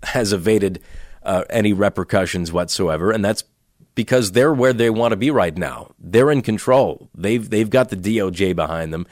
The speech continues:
They've got all of these investigative resources behind them. They've got the presidency. They, they have an entire administration that is being used as a cover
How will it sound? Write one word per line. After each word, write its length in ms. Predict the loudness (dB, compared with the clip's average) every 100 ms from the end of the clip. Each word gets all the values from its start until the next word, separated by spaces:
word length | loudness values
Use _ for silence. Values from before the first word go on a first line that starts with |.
| -18 -10 -4
They've 160 | 0
got 180 | 2 4
all 160 | 2 2
of 80 |
these 200 | 0 -2
investigative 680 | -2 -4 -4 -4 -4 -2 -2
resources 560 | -4 -2 -4 -4 -6 -6
behind 340 | -6 -6 -6
them. 160 | -8 -10 -16 _ -2
They've 200 | 0 2
got 200 | 0 -2
the 60 | -6
presidency. 840 | -4 -2 -4 -8 -8 -8 -6 -8
They, 260 | -6 -6 -6
they 320 | -4 -2 -2
have 420 | -4 -4 -4 -8 -10
an 300 | -8 -4 -2
entire 420 | -2 -4 -4 -2
administration 880 | -2 -2 -4 0 0 0 -2 -4 -6 -12 -20 -4
that 200 | -2 0
is 320 | 0 -2 -8 _ _ _ _ _ -20 -8 0
being 340 | 2 2 0
used 420 | 4 4 4 2
as 160 | -2 -2
a 60 |
cover 600 | -8 -6 -4 -2 -2 -2